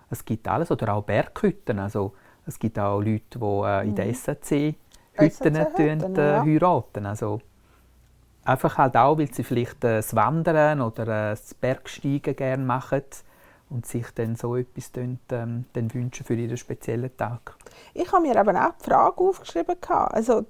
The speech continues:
Speaker 2: Zug, Zürich, Genf sind ja die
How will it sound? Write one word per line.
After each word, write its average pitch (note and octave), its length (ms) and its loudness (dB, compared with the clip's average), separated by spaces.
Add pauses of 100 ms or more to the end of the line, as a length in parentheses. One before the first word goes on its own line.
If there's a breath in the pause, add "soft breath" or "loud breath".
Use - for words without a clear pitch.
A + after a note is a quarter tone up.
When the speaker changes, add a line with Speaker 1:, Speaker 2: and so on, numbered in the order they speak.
(120)
Speaker 2:
Zug, C#4 520 0
Zürich, C4+ 380 -2
Genf - 400 2
sind A3+ 300 -4
ja G#3+ 240 2 (480)
die A3 180 0